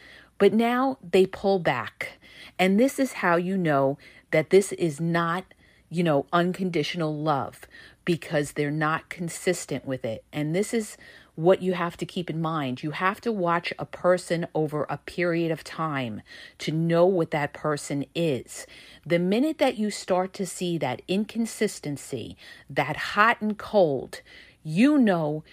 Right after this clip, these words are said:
you're not dealing with a real one. You know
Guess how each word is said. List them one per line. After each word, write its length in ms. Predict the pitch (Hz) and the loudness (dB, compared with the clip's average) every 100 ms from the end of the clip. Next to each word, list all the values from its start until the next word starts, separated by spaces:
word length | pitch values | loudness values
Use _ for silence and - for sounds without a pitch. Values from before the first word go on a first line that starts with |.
| - | -14
you're 160 | 160 156 | -4 0
not 380 | 160 185 202 - | 2 2 0 -2
dealing 440 | 185 180 170 170 | 4 4 4 -2
with 160 | 151 147 | -2 -2
a 80 | |
real 440 | 131 143 180 165 143 | -4 0 4 4 2
one. 340 | 127 107 98 - - - - | -4 -6 -8 -14 -20 -20 -12
You 360 | 156 175 294 285 | -2 2 4 6
know 440 | 233 170 156 156 | 6 4 2 -2